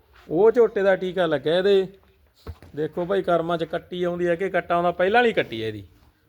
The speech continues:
ਉਹ ਬਾਈ ਨੇ ਚੰਗੀ ਪਾਲ ਰੱਖੀ ਹੈ, ਸ਼ਾਨਦਾਰ ਆ। ਬਾਈ ਕਹਿੰਦਾ ਅੰਦਰ ਅੰਦਰ ਬੰਨਣ ਦਾ ਥੋੜ੍ਹੀ ਜਿਹੀ ਦਿੱਕਤ ਹੋ ਜਾਂਦੀ ਹੈ, ਜਾਨਵਰ ਵੱਧ ਹੋ ਰਿਹਾ ਹੈ,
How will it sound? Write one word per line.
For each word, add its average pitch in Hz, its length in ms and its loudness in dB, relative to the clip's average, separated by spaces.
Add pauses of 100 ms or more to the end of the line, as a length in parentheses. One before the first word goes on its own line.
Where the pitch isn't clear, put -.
(140)
ਉਹ 180 140 -4
ਬਾਈ 180 180 2
ਨੇ 180 100 -2
ਚੰਗੀ 175 260 -2
ਪਾਲ 170 260 2
ਰੱਖੀ 165 160 -6
ਹੈ, 175 40 -2
ਸ਼ਾਨਦਾਰ 165 480 0
ਆ। 165 100 -2 (920)
ਬਾਈ 170 180 -2
ਕਹਿੰਦਾ 196 180 0
ਅੰਦਰ 170 220 -2
ਅੰਦਰ 170 160 -4
ਬੰਨਣ 170 300 -2
ਦਾ 190 100 4
ਥੋੜ੍ਹੀ 175 220 0
ਜਿਹੀ 180 100 0
ਦਿੱਕਤ 170 300 -6
ਹੋ 160 100 2
ਜਾਂਦੀ 156 200 -2
ਹੈ, 170 60 0
ਜਾਨਵਰ 160 380 0
ਵੱਧ 139 220 -4
ਹੋ 170 120 2
ਰਿਹਾ 175 240 2
ਹੈ, - 80 -12